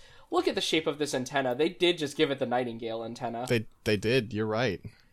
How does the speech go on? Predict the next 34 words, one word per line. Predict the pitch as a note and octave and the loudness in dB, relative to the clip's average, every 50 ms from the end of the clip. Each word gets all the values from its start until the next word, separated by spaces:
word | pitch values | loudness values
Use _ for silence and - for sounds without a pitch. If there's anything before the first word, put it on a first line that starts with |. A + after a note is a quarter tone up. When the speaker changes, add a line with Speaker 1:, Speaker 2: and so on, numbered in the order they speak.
| _ _ _ _ _ - | _ _ _ _ _ 4
Speaker 1:
Um, | C#3 C#3 C#3 C3+ C3 B2+ - - _ _ - - - - - - F3 | 6 6 6 4 0 -4 -8 -20 _ _ -20 -20 -20 -18 -4 6 6
and | F3+ F#3 F#3+ F3 C#3+ | 6 6 6 2 0
the | F3+ F3 | -2 -2
torso | - - - G#3+ A#3 B3+ - A#3 G3 D#3 | -2 2 4 4 4 6 4 4 4 4
also | - B2 C3+ C#3+ C#3 - C3+ B2 B2 | 4 2 2 2 2 2 0 2 2
actually | G#2+ B2+ B2 - - C#3 C3 B2 B2+ | 4 2 2 0 -2 -4 -4 -4 -4
is | B2 - | -4 -6
far | B2 - - - D3 C#3+ D3 | -10 -10 -2 2 4 4 4
more | D3 C#3 C3 A#2+ | 4 2 0 0
pointed | - - - C3+ C3+ C3+ B2+ A#2+ A#2 | 0 -2 -2 -2 -2 0 -4 -4 -4
than | B2+ A#2+ B2 | -4 -6 -4
the | A#2+ A#2 | -6 -6
original | G#2 A2+ A#2 - C#3 C3 C3 C3 | -6 -6 -6 -4 -2 -2 -2 -2
Noitzeal | C3 C3 C3+ C3 C3+ - C#3+ C#3 C3+ - | 0 0 -2 -2 -2 -4 -4 -4 -4 -4
to-, | D#3+ C#3+ C#3+ D#3+ - - | -4 -4 -4 -4 -6 -2
uh, | C#3+ C#3 B2+ B2 A#2+ A#2 - - | 2 2 2 2 2 -2 -6 -8
torso. | - C3 C3+ C3 - D#3 D#3+ E3 | -6 -6 -6 -4 -2 -4 -4 -4
Almost | C3+ A#2+ A2+ A2+ - | -8 -10 -10 -10 -12
said | G#2+ - - | -14 -14 -10
toaster. | - A2+ A#2+ - - E3 F#3 G#3 _ - - A3+ A#3 G#3 | -10 -10 -10 -10 -10 -10 -10 -10 _ -14 -12 -10 -8 2
<laughs> | - F3 - - | 2 2 2 4
Um, | F3+ D3+ C3+ D3 D#3+ F3 B2+ - _ _ - - - - - - - - - - - _ _ _ - D3+ | 2 4 4 4 0 -2 -8 -12 _ _ -20 -20 -20 -20 -20 -20 -20 -20 -20 -20 -20 _ _ _ -4 0
uh, | D#3 D#3 D3+ C#3+ C#3 C3+ - - - | 4 4 4 6 4 2 0 -2 0
which | D#3 D#3+ D#3+ E3+ | 0 0 0 0
again, | D#3+ D3 C#3 C3+ C3+ C#3 C3 C#3 C3+ | 0 2 2 2 2 0 -4 -6 -2
very | C3 E3 D#3 D#3+ D#3+ | 4 6 6 6 6
much | D#3 D3 - - | 4 2 0 0
evoking, | C#3+ B2 - C3+ B2 B2+ - C#3 C3+ C3 | -4 0 2 0 0 2 0 -2 -2 -2
like, | B2+ A2+ G#2+ - - - | -2 -4 -4 -6 -4 -4
a | C3+ | -2
Nightingale-esque | C3 B2 A#2 A#2 A2+ A#2+ B2+ B2+ B2+ B2 B2+ B2 B2 A#2+ A#2 - - G2 B2 A#2+ - - - - - - _ - | -2 -2 -2 -4 -4 -4 -4 -4 -4 -4 -2 0 2 2 0 0 -2 -4 -4 -4 -4 -8 -10 -14 -20 -20 _ -8
image | B2 A#2+ A2+ A#2+ C3+ D#3+ - - - - | -6 -4 -4 -4 -6 -6 -8 -10 -10 -10
to | - E3+ D#3+ | -4 -4 0
this. | D3+ D#3 E3 - - - - - - | 0 0 -2 -2 -4 -10 -10 -10 -14